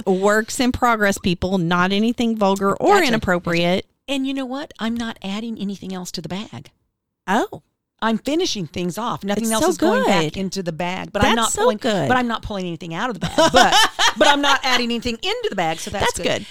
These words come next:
Speaker 1: So, so what are your feelings? How, which do you prefer?
Speaker 2: Um,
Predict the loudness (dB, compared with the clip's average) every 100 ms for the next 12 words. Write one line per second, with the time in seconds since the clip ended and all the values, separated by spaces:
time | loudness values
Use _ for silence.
0 | -14 -6 -4 -6 -10 -10 -8 -6 -8 -8
1 | -10 -10 -10 -12 -12 -12 -12 -14 -12 -10
2 | -10 -10 -14 -14 -16 -12 2 4 6 4
3 | 2